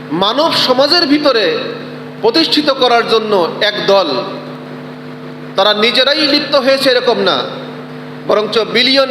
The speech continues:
বিলিয়ন ডলার ব্যয় করে তারা মানব সমাজকে কলুষিত করার জন্য চেষ্টা করে যাচ্ছে। মূল বিষয়টি কি, যে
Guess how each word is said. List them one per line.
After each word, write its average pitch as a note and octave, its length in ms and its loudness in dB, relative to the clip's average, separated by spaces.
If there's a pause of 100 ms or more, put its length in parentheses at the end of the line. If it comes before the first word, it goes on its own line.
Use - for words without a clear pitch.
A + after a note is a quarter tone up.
বিলিয়ন C#4+ 360 4
ডলার A#3 280 2 (680)
ব্যয় B3+ 300 2
করে B3 180 4
তারা G3+ 280 2 (600)
মানব A3 260 2 (140)
সমাজকে B3 340 0 (120)
কলুষিত D#4+ 440 2
করার B3 320 2
জন্য G#3+ 260 2 (440)
চেষ্টা A3 260 0
করে E3 180 2
যাচ্ছে। A#2+ 340 -2 (1700)
মূল B3 160 2
বিষয়টি C4 440 2
কি, C4 160 0 (1700)
যে B3 140 4